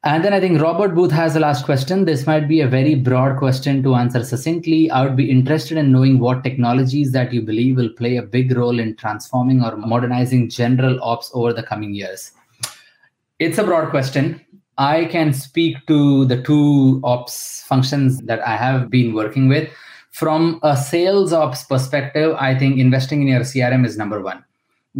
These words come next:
Getting the systems that your salespeople transact on a day-to-day basis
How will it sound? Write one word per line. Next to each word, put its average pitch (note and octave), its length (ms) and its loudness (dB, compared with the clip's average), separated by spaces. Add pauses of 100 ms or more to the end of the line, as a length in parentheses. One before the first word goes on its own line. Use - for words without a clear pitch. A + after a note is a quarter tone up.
Getting D#3 840 0
the B2 280 -2
systems C#3+ 640 -2
that A#2+ 240 -2
your A#2+ 180 0
salespeople C3 800 -2
transact B2 580 -4
on A#2 140 -2
a G#2+ 100 -8
day-to-day A2+ 480 -8
basis G#2 580 -8